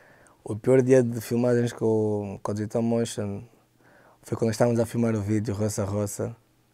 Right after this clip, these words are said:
ahm, e ele estava um bocado atrasado, um bocado, tipo, uma hora, duas.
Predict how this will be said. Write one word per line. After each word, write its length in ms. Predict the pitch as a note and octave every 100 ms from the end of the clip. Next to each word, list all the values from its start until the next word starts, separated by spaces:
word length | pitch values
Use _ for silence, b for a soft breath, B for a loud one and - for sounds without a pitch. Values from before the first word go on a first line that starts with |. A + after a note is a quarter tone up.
| _ _ _ -
ahm, 600 | G#2+ G#2 G2+ G2 G2 F#2+ - _ _ b b b b _
e 60 | -
ele 80 | G2+
estava 220 | G2 G2+
um 80 | G2
bocado 240 | F#2+ F#2+
atrasado, 560 | F#2+ G2 F#2+ G#2+ F2+ G#2+ - _ _ _ _ -
um 60 |
bocado, 380 | G2 F#2 F#2 F2+
tipo, 160 | - A2 _ - -
uma 200 | A#2 G#2
hora, 200 | G2 F#2+
duas. 500 | F#2+ G2 F#2+ F2+ -